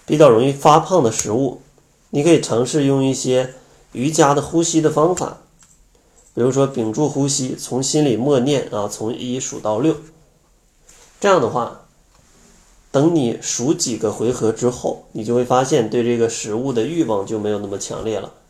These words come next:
这样的话是可以帮助大家更好的控制食欲的。第三个小建议呢，就是大家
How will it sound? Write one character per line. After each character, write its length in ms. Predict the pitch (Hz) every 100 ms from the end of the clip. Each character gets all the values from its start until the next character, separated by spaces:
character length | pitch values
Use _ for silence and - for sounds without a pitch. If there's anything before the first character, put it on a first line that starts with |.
| _ _ _ -
这 60 |
样 100 | 165
的 80 | 131
话 140 | 117 117
是 140 | 120
可 160 | - 120
以 100 | 117
帮 240 | 117 113
助 80 | 117
大 140 | 117
家 160 | 110 117
更 180 | 120 151
好 240 | - -
的 140 | - - - _
控 220 | - 123
制 80 | 110
食 220 | 95 - 107
欲 160 | 143
的。 100 | - - - _ _ _ - _ - - - - _
第 120 | 214
三 160 | 196 190
个 60 | 185
小 140 | 127
建 220 | 117 135
议 60 | 131
呢， 120 | 110
就 140 | 120
是 220 | 120 120 117
大 180 | 131
家 440 | 120 120 120 123